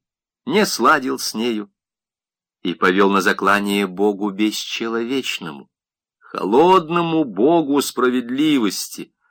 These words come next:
Богу равновесия, тишины, покоя, Богу браминов,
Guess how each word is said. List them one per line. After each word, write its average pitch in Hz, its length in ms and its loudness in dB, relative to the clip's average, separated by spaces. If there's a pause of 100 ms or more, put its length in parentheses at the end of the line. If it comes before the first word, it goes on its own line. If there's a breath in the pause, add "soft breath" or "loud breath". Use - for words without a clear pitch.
(360)
Богу 117 300 2
равновесия, 151 880 0 (340)
тишины, 147 640 2
покоя, 139 720 2 (840)
Богу 104 360 2
браминов, 120 960 0